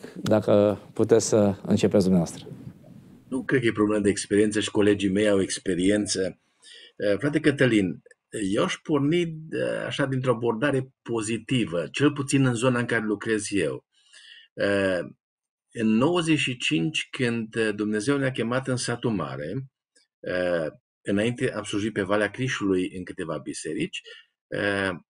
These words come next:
Speaker 2: în județul Satul Mare era un singur păstor și doisprezece biserici baptiste.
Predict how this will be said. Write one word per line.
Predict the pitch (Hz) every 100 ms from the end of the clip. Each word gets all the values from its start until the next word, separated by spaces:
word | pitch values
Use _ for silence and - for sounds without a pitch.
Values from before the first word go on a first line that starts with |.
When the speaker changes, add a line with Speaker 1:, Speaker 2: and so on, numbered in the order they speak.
| _ _
Speaker 2:
în | - 107
județul | 95 156 180
Satul | 175 160 156
Mare | 117 151 156 147 - _ _
era | 101 101 113 117
un | 107 104
singur | - 156 165 151
păstor | 131 110 - 151
și | 147 123
doisprezece | 131 139 - 131 123
biserici | 120 113 123 117
baptiste. | 110 107 - 127 - -